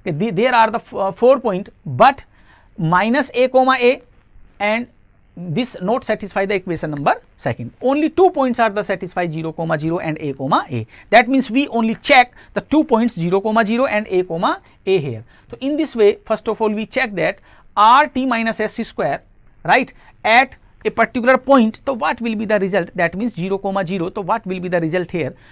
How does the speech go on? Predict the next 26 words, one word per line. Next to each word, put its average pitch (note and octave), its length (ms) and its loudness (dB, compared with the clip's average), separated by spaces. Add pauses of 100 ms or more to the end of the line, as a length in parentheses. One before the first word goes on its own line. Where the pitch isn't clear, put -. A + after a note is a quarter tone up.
(140)
So - 60 -10
that G3 280 0
means G#3 280 -6 (160)
it C4+ 80 -4
should G3 360 -8
be B3 220 -8 (220)
less D3+ 280 0
than F3+ 240 -6
zero C3+ 220 -8
here, G#2+ 220 -12 (280)
right? A3 240 -2
Nine E3 280 -6
A E3+ 120 -6
square F3 220 -6
less D3 240 -6
than B3+ 200 -2 (380)
zero. B2 300 -6
So A#3 60 -2
we C4+ 160 -2
can B3+ 240 -4
say B3 160 0
that F#3 320 -2
the - 80 -10
function A3 380 -6
is G3+ 160 -10
neither F3+ 440 -6